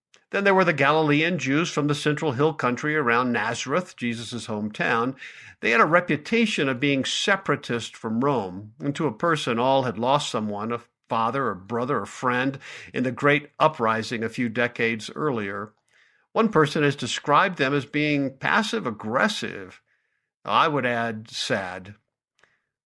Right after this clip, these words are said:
The Judean Jews did not think well of them at all. They were societally mixed breeds, or so it was argued.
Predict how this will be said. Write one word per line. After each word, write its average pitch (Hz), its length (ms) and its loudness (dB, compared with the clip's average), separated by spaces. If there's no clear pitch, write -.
The 147 80 -4
Judean 180 520 2
Jews 151 380 0
did 175 220 -2
not 185 280 2
think 202 240 0
well 165 300 4
of 123 140 0
them 127 420 0
at 160 280 0
all. 131 580 -2
They 143 220 -4
were 131 180 -2
societally 131 800 -2
mixed 156 420 0
breeds, 104 420 -6
or 120 120 -4
so 131 260 -4
it 123 80 -4
was 110 200 -6
argued. 139 720 0